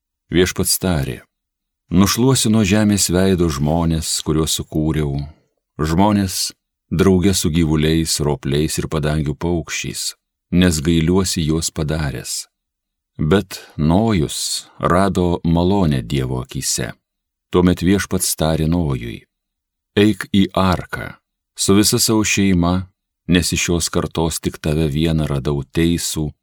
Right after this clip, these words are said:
savo akivaizdoje. Paimk su savimi po septynias poras visų švariųjų gyvulių, patinus ir pateles,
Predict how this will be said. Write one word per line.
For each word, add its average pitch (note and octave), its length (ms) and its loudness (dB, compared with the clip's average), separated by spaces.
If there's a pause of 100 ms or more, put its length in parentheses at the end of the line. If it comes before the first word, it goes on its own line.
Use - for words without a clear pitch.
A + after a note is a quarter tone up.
(280)
savo D2 400 -2
akivaizdoje. B1 720 -8 (800)
Paimk A#2+ 300 4
su A#2+ 100 0
savimi G#2 500 4
po F#2 140 0
septynias F2+ 580 2
poras D#2+ 460 0
visų D#2+ 360 -2
švariųjų D#2 680 -2
gyvulių, D2+ 520 -2 (760)
patinus F#2+ 480 2
ir D#2+ 100 -2
pateles, D2+ 800 -4